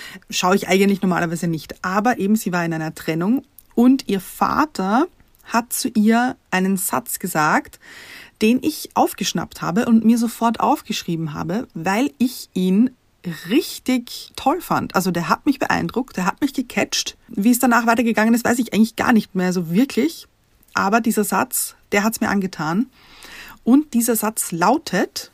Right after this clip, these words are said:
ich habe ihn extra aufgeschrieben, „You can only lose what you can't let go of.“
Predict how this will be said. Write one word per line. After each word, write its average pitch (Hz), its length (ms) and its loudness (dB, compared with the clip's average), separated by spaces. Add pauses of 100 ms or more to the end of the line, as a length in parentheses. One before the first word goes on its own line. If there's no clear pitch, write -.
ich - 140 -10
habe 185 120 2
ihn 180 80 0
extra - 300 -2
aufgeschrieben, 214 540 -2 (420)
„You 226 140 6
can 214 320 2
only 262 440 2
lose 202 680 0 (320)
what 196 220 -2
you 202 120 -2
can't 196 720 -2
let 180 280 -2
go 165 320 0
of.“ - 320 -12